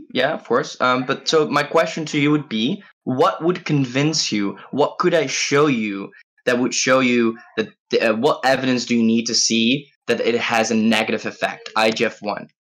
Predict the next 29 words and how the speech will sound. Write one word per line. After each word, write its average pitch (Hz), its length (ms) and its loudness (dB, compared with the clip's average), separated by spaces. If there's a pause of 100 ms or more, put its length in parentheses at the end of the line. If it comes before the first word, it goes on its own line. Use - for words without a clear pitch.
(160)
'Cause 143 140 0
I'm 143 160 0
just 160 240 0
going 143 300 2
over, 117 440 2
we're 117 120 0
gonna 127 160 0
go 120 180 4
over 113 220 2
whether 117 240 2
some 113 260 -4
specific 190 640 -2
things 156 300 -2
in 123 180 2
milk 127 260 2
are 117 80 0
negative 120 400 0
or 120 40 -6
not, 120 340 2
and 113 240 0
then 127 300 2
we 117 80 2
would 113 160 -2
go 117 160 2
over, 113 340 0 (200)
or, 123 180 2
uh, 120 100 4
do 135 220 0
they 135 180 0